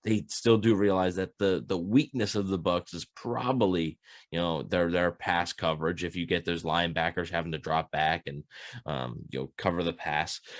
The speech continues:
But I, I do think that you're gonna see a lot of outside runs from Philly. You're gonna see a lot of zone reads from Philly, and I don't really think they're gonna change from their game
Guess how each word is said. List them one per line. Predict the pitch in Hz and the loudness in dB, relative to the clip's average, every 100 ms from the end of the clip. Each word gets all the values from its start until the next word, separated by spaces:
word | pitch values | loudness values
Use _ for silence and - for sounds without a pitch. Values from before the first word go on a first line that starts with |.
| - - - _ - | -14 -16 -20 _ 2
But | 190 156 65 | 6 6 4
I, | 85 107 87 | 2 2 2
I | 101 | 2
do | 95 147 | 4 2
think | 151 87 85 - | 2 -2 -2 -4
that | 80 | -2
you're | 82 | 0
gonna | 92 85 | 0 0
see | - | 0
a | 87 | 2
lot | 82 92 | 4 4
of | 87 | 4
outside | 90 92 92 90 | 2 2 2 2
runs | 90 95 - | 2 0 -2
from | 95 | -6
Philly. | - 98 107 90 | 2 4 6 4
You're | 82 | 2
gonna | 82 | -2
see | - | -2
a | 82 | 0
lot | 85 | 0
of | 85 82 | 0 -2
zone | 85 90 85 | 0 0 0
reads | 82 90 95 - | 0 0 0 -2
from | 92 | -6
Philly, | - 92 98 104 90 | 0 2 4 2 2
and | 80 | 0
I | 69 90 | 2 2
don't | 92 | 2
really | 82 90 | 2 0
think | 87 85 | 0 -2
they're | 87 92 | 0 2
gonna | 92 82 | 2 0
change | - 92 87 | -2 -4 -2
from | 82 73 | -4 -2
their | 87 113 | 2 2
game | 92 92 90 | 2 -4 -6